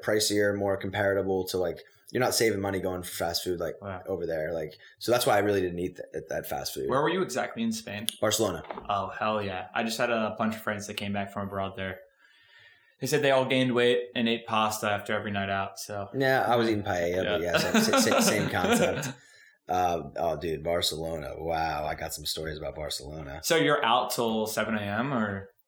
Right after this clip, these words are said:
Speaker 1: Oh, yeah.
Speaker 2: That's, I don't know if I would really like that in a sense.
Speaker 1: You get used to it.
Speaker 2: Okay.
Speaker 1: You get used to it.
Speaker 2: So what time do you start pre-gaming at?
Speaker 1: Eleven.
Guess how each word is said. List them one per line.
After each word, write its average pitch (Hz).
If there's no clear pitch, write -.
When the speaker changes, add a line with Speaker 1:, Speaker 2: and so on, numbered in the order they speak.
Speaker 1:
Oh, 95
yeah. -
Speaker 2:
That's, -
I -
don't 185
know 214
if 185
I 143
would 127
really 131
like 113
that 107
in 107
a 98
sense. -
Speaker 1:
You 170
get 160
used 185
to -
it. -
Speaker 2:
Okay. 117
Speaker 1:
You 135
get 117
used 120
to -
it. -
Speaker 2:
So 165
what 151
time 156
do 147
you 139
start 127
pre-gaming 107
at? 92
Speaker 1:
Eleven. 107